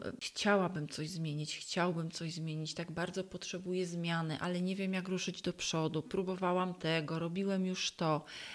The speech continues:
a jednak ciągle szukam i nie znajduję. I zaczynam nowe rzeczy, jeszcze czytam to, jeszcze czytam tamto, jeszcze taki kurs kończę",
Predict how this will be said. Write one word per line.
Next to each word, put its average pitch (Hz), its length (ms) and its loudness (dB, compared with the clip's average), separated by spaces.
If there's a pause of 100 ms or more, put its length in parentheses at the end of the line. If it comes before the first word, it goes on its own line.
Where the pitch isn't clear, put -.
(120)
a 175 80 4
jednak 220 360 8
ciągle 220 380 6
szukam 175 600 4
i 196 80 2
nie 170 180 2
znajduję. 180 760 4 (520)
I 196 420 4 (200)
zaczynam 208 540 6
nowe 196 260 4
rzeczy, 175 480 2
jeszcze 185 300 4
czytam 196 400 0
to, 160 280 2
jeszcze 180 320 0
czytam 196 360 0
tamto, 160 580 0
jeszcze 190 300 0
taki 202 260 -4
kurs - 400 -2
kończę", 160 380 -4